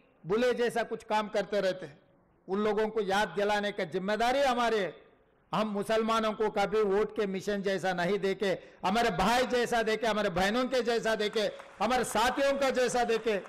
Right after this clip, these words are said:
इस देश के हिस्सेदारी के जैसा देके,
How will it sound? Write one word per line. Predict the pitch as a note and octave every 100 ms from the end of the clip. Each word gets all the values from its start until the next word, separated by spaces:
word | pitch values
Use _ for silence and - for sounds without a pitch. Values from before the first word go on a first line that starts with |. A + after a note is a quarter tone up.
| - - - - - - - - - - - - - - A#3
इस | F3 E3
देश | C4+ C#4
के | C#4
हिस्सेदारी | C#4 A3+ F#3+ - C#4+ C#4+ C#4+ C#4+
के | C#4
जैसा | B3+ C4 B3 A#3+
देके, | A3+ A3+ A3+